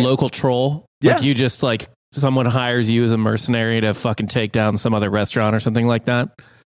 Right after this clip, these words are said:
Speaker 2: And it, and it happens all the time. Um, even Super Pumped, that, that's, uh, it was a limited series on, on Showtime about, uh, Uber. Uh,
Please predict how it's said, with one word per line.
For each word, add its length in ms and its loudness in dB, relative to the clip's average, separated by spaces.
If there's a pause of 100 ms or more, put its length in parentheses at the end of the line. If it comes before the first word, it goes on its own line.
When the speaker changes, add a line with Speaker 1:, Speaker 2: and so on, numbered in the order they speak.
(120)
Speaker 2:
And 100 4
it, 140 -2
and 100 4
it 80 2
happens 460 2
all 100 4
the 80 0
time. 500 0
Um, 320 2
even 220 0
Super 340 0
Pumped, 280 -2
that, 240 2
that's, 360 0
uh, 340 4 (520)
it 100 -2
was 120 2
a 20 2
limited 340 2
series 360 4
on, 240 0
on 180 0
Showtime 600 2
about, 520 0
uh, 280 0
Uber. 400 4 (360)
Uh, 360 2